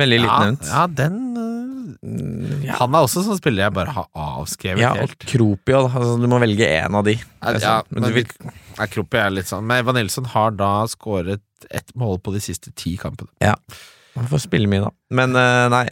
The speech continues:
Speaker 1: for å avslutte spissrekka mi, jeg har også valgt av Pedro He-, Haaland og Calvert, eh, Lewin.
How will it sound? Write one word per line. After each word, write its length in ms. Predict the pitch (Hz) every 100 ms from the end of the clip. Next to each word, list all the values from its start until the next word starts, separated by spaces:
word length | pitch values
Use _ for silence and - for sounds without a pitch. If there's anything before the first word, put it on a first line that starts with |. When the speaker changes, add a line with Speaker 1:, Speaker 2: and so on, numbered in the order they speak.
| -
Speaker 1:
for 120 | 135
å 80 | 123
avslutte 320 | 101 107 113 110
spissrekka 420 | 107 95 95 101
mi, 80 | 104
jeg 80 |
har 100 | 104
også 300 | 98 - 101 98
valgt 280 | 92 92
av 260 | 95 92 92
Pedro 680 | 92 90 90 95 92 95 90
He-, 180 | 98 -
Haaland 440 | 104 131 135 139 135
og 320 | 101 98 98
Calvert, 580 | - 95 92 92 - -
eh, 320 | - 98 95
Lewin. 480 | 95 92 92 95 101